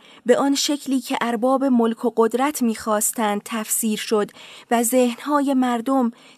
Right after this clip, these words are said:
تحت تأثیر عملکرد خائنانه آن عالمانی که سر در آخور مطامع و محبت‌های مادی ارباب حکومت و ملک داشتند قرار گرفت.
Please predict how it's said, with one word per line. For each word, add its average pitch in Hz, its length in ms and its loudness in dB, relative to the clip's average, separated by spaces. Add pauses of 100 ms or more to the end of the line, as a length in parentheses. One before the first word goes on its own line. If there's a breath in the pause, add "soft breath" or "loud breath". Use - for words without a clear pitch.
تحت 294 360 -2
تأثیر 262 680 0
عملکرد 233 760 -2
خائنانه 233 880 -2
آن 247 220 -2
عالمانی 226 760 0 (320 loud breath)
که 262 120 0
سر 285 320 0
در 240 260 2
آخور 269 380 0
مطامع 240 680 0 (380 soft breath)
و 233 100 4
محبت‌های 247 920 0
مادی 247 560 2
ارباب 214 500 -2
حکومت 214 580 -4
و 214 40 0
ملک 208 400 -4
داشتند 214 580 -2 (320 loud breath)
قرار 208 340 2
گرفت. 226 580 -2